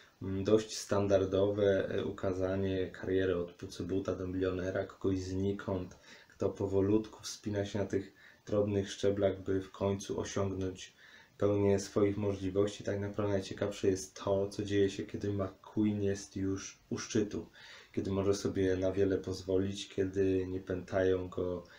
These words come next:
możliwości, e, finansowe, z którymi był ogromny swego czasu problem. Radził sobie z tym całkiem nieźle, potrafił stworzyć kolekcję z zasiłku, a kilkaset dolarów za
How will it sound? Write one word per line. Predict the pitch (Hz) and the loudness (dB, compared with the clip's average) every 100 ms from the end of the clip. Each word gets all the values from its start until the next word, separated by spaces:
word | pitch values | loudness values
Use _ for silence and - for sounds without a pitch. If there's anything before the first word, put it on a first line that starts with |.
| - _ | -20 _
możliwości, | 98 95 95 95 95 95 95 - - 95 92 92 90 87 - | -8 -6 -4 -2 2 2 0 -6 -8 -4 -2 -2 -2 -4 -6
e, | 90 85 82 | -6 -4 -6
finansowe, | - - 90 87 - 87 87 98 123 - | -8 -4 -2 -2 -2 0 2 0 0 -6
z | - | -20
którymi | - 101 98 95 | -6 0 2 2
był | 90 95 92 | 0 2 2
ogromny | 95 92 92 90 87 | 2 2 0 -4 -6
swego | - - 95 | -6 -4 -2
czasu | 92 - 85 | -4 -6 -4
problem. | 95 90 92 95 120 | 2 2 4 2 0
Radził | 113 101 101 101 | 0 2 2 0
sobie | 104 101 | -2 -2
z | 101 | -2
tym | 98 | -4
całkiem | - 98 - 110 98 | 0 0 2 2 2
nieźle, | 95 92 98 107 110 - - - - _ - | 0 0 0 -2 -6 -16 -18 -18 -20 _ -12
potrafił | - 104 101 101 | -6 -2 -2 -2
stworzyć | - - 101 101 - | -4 -4 -4 -4 -4
kolekcję | - 98 98 - 101 | 0 0 0 -4 -2
z | 95 | -2
zasiłku, | 95 92 - 110 104 107 | 0 -2 0 -2 0 -2
a | 95 92 | 0 -2
kilkaset | - 101 - - 98 95 | -4 -6 -4 -6 -6 -6
dolarów | 98 98 98 98 95 | -2 2 4 2 0
za | 98 92 85 85 - | -2 -4 -4 -8 -12